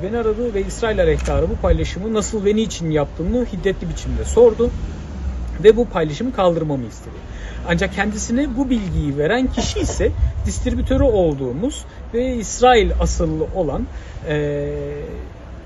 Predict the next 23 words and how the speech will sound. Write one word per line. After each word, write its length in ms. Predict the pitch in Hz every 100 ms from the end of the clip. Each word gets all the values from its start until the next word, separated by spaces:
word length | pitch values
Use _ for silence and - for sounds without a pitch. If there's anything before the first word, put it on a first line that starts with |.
| -
firmanın, 600 | 240 240 170 120 165 311 - - - - - 196
e, 60 | 160
yöneticisi, 920 | 156 180 233 214 185 131 - - 254 - - - - - - - 285 247 196
kendisini 420 | 240 190 - 151 -
arayarak 520 | 233 160 147 277 220
bilgi 300 | 240 202 156
vermiş 500 | 117 104 - - - 233
ve 200 | 240 254
kendisi 380 | 220 202 185 190
de 200 | 170 160
bana 220 | 165 196
bunu 180 | 175 208
söyledi. 480 | 214 185 156 123 131 139 180
Beni 240 | 165 156
dedi, 320 | 131 120 240 214
Almanya'dan, 720 | 190 175 175 170 135 117 117
e, 260 | 120 - 143 120 - - - 175
İsrail 400 | - 190 160 143
asıllı 420 | 139 139 135 139
bu, 180 | 143 135 - -
o 60 | 139 117 - - -
kişi 220 | 185 - 196
aradı 380 | 233 165 196